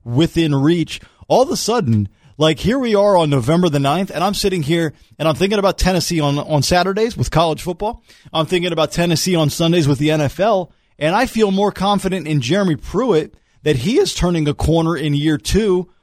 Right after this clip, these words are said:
much more significantly than Mike Vrabel is on the pro ranks. All of a sudden,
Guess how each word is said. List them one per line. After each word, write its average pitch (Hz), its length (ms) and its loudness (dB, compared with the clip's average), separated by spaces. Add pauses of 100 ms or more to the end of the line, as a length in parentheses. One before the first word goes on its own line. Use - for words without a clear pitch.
(160)
much 156 380 2
more 196 220 0
significantly 170 720 -2
than 165 160 2
Mike 170 180 2
Vrabel 160 500 0
is 185 200 -4 (260)
on 185 140 2
the 208 80 2
pro 262 280 2
ranks. 127 360 -6
All 196 180 -2
of 269 60 0
a 262 80 -4
sudden, 233 380 0